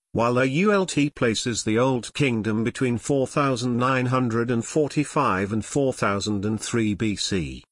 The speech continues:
Specific versions of both timelines may differ by several hundred years when discussing the Old Kingdom. Regardless of the timeline used, King Thutmose the second and Prince Kha-Em-Wezet lived at least a thousand years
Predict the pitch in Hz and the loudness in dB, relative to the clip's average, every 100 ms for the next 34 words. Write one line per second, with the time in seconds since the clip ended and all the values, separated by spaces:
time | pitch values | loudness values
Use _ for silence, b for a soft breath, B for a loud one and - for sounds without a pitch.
0 | _ _ _ - 170 - 220 - 139 156 | _ _ _ -4 0 0 -2 -2 2 2
1 | 147 - 127 110 117 - 123 123 - - | 2 0 0 0 -2 0 0 0 -4 0
2 | 135 135 110 92 92 104 104 120 123 123 | 2 2 2 2 0 0 0 0 0 0
3 | - 107 113 110 - 123 120 123 113 131 | -2 -2 0 0 -2 0 0 0 0 0
4 | 127 131 113 113 104 104 107 110 107 107 | 0 -2 0 0 2 0 0 0 0 0
5 | - - 123 120 117 110 110 107 95 87 | -2 0 0 0 0 2 2 2 0 -4
6 | - 117 95 78 67 65 - _ _ _ | -4 -2 -2 -4 -8 -12 -16 _ _ _
7 | _ _ 117 120 139 160 170 170 170 175 | _ _ -2 2 4 4 4 2 0 -2
8 | 147 151 180 160 131 117 113 117 117 110 | -2 -2 0 2 2 2 2 0 2 2
9 | 98 92 104 - - _ - 156 151 180 | 2 0 -4 -6 -14 _ 0 2 2 -2
10 | 170 143 131 - 127 - 165 156 147 139 | 0 0 0 -2 -2 -2 -2 0 0 0
11 | 139 143 135 - 139 131 - 135 127 123 | -2 -2 -2 -2 0 2 2 0 2 2
12 | 117 120 117 117 123 113 143 139 - 113 | 0 0 0 0 -2 0 0 0 -2 -2
13 | 147 127 120 127 101 135 117 78 78 | 2 2 2 0 0 0 0 -2 -6